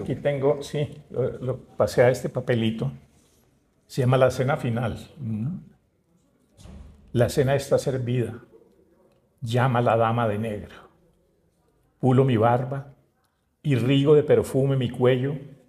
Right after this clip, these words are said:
Speaker 1: Frente al espejo anudo la corbata de los entierros. Quito la gabardina de mi so-, la gardenia de mi solapa. Sobre los impolutos manteles individuales arden dos velas.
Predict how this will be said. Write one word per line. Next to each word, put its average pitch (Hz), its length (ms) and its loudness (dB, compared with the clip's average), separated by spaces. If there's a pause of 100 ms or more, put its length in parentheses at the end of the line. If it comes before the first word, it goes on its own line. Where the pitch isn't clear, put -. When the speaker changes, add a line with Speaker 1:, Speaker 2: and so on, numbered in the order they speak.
(640)
Speaker 1:
Frente 139 380 4
al 120 80 6
espejo 131 560 0
anudo 131 380 2
la 127 100 2
corbata 120 560 2
de 117 80 0
los 110 220 -4
entierros. 117 920 -2 (680)
Quito 147 320 2
la 143 120 4
gabardina 120 720 2
de 113 100 2
mi 110 100 0
so-, - 200 -6
la 117 200 0
gardenia 120 680 0
de 110 120 0
mi 107 120 -2
solapa. 131 680 -4 (920)
Sobre 135 340 4
los 123 180 0
impolutos 131 640 0
manteles 123 540 0
individuales 120 1000 0 (140)
arden 127 460 -2
dos 117 240 -2
velas. 113 600 -2